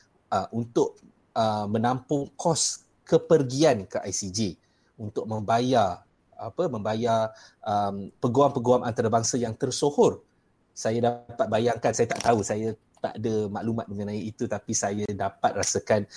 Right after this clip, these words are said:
jutaan ringgit juga yang habis. Ha, jadi, dan hasilnya, kita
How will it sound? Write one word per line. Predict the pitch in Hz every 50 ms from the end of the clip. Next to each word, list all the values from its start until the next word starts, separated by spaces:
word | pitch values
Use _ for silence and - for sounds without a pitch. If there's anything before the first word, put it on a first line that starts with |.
| - - -
jutaan | 107 107 - - 98 - 104 95 92
ringgit | 90 92 101 98 101 117 120 117
juga | - - 85 95 90
yang | - 127 135 135 127
habis. | 120 139 165 170 127 - - - - - _ _ _ _ _ -
Ha, | 90 90
jadi, | 87 - - 196 208 - - - - _ _ _ _ _ _ -
dan | 120 156 165 165 - - _ _ _ - _
hasilnya, | - - 160 - - - - 254 247 233 190 147 151 202 233 - _ _ _ _ _ _ _ _ _ _ _ _ -
kita | 170 170 - - 202 202 202